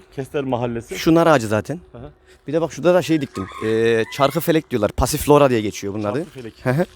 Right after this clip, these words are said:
Speaker 2: Bunda çardağı da biz yaptık bu arada. Bu çardağı da
Speaker 1: Ha,
Speaker 2: üstüne
Speaker 1: çardağı.
Speaker 2: anandırdık. Bak meyveler olmaya başlamış. Üç tane meyvesi var. Sait göster
Speaker 1: Evet.
Speaker 2: meyvesini bak.
Speaker 1: Ne
Speaker 2: Kız-,
Speaker 1: Ramazan?
Speaker 2: kızarmaya
Speaker 1: Ne?
Speaker 2: başlamış.
Speaker 1: Çarkı felek
Speaker 2: Çarkı
Speaker 1: mi?
Speaker 2: felek, pasiflora diyor. Bu meyvenin de bir özelliği var. Bundan dört beş tane yersen adamı mayhuş ediyor. Sarhoş ediyor.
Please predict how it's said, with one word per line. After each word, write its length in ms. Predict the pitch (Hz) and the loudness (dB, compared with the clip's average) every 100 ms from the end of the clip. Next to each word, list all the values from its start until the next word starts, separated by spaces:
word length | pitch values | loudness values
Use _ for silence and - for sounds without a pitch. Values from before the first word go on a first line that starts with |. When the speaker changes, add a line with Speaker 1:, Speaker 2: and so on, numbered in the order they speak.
| - - - - 143 | -20 -20 -20 -12 -4
Speaker 2:
Bunda 160 | 165 | -2
çardağı 480 | - 165 160 180 - | 2 2 4 4 2
da 80 | 139 | -4
biz 120 | 120 | -4
yaptık 360 | 120 - - - | -6 -6 -20 -6
bu 80 | 123 | -4
arada. 280 | 123 151 165 | -2 -4 -6
Bu 40 | - | -8
çardağı 340 | 143 131 151 | -4 0 0
da 40 | 151 | 0
Speaker 1:
Ha, 20 | |
Speaker 2:
üstüne 220 | 139 151 | 0 2
Speaker 1:
çardağı. 140 | 156 139 | 4 6
Speaker 2:
anandırdık. 420 | 160 147 151 - | 6 4 -2 -2
Bak 120 | 139 | 0
meyveler 300 | 139 143 156 | 2 6 6
olmaya 260 | 156 156 156 | 6 6 4
başlamış. 360 | 151 151 160 | 2 0 -4
Üç 140 | - - | -6 -4
tane 140 | 151 | 0
meyvesi 340 | 147 143 147 139 | 2 2 0 -2
var. 100 | 151 _ - | -6 _ -8
Sait 220 | 123 - | -8 -8
göster 180 | 123 123 | -14 -12
Speaker 1:
Evet. 80 | 135 | -10
Speaker 2:
meyvesini 320 | 117 110 110 | -10 -12 -12
bak. 100 | 107 _ _ _ _ _ - | -14 _ _ _ _ _ -6
Speaker 1:
Ne 60 | 180 | -2
Speaker 2:
Kız-, 80 | 214 | 0
Speaker 1:
Ramazan? 220 | 175 175 | 0 0
Speaker 2:
kızarmaya 340 | 139 147 151 | 0 2 2
Speaker 1:
Ne? 20 | |
Speaker 2:
başlamış. 360 | 143 143 131 - - | 0 0 -4 -6 -10
Speaker 1:
Çarkı 200 | 156 165 | -10 -6
felek 80 | 185 | -2
Speaker 2:
Çarkı 180 | 147 170 | 0 0
Speaker 1:
mi? 60 | |
Speaker 2:
felek, 240 | 156 143 - | -2 -2 0
pasiflora 540 | 139 147 - 151 123 | -4 -2 2 4 4
diyor. 200 | 110 160 - _ _ _ - | 2 -4 -6 _ _ _ -12
Bu 160 | 151 - | -10 -6
meyvenin 340 | 147 156 180 | -2 0 0
de 80 | 170 | 0
bir 80 | 143 | 0
özelliği 300 | 139 170 190 | 0 -2 -4
var. 140 | 175 | -6
Bundan 180 | 151 156 | -4 -4
dört 180 | 151 - | -6 -8
beş 80 | 165 | -10
tane 220 | 165 160 | -6 -4
yersen 300 | 170 - 190 - | -6 -6 -10 -6
adamı 220 | 147 160 | -4 0
mayhuş 280 | 147 147 127 | -2 -2 -4
ediyor. 180 | 92 85 | -6 -10
Sarhoş 280 | - 123 120 | -10 -10 -6
ediyor. 200 | 101 82 | -8 -8